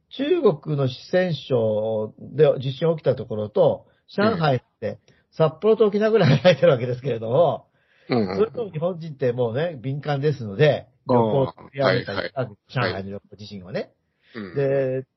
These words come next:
Speaker 1: まあ、あのー、日本以外の人ってそこまで、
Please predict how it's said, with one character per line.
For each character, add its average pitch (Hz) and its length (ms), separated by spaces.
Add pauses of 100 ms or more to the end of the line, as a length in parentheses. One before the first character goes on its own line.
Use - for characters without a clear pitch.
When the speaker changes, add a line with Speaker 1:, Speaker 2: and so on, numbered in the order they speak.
(100)
Speaker 1:
ま 147 240 (720)
あ、 131 60
あ 127 40
の 50 1500 (680)
ー、 147 80
日 160 60
本 240 420
以 262 60
外 254 180
の 151 120
人 143 200
っ 135 80
て 127 140
そ - 140
こ 381 160
ま 427 100
で、 427 320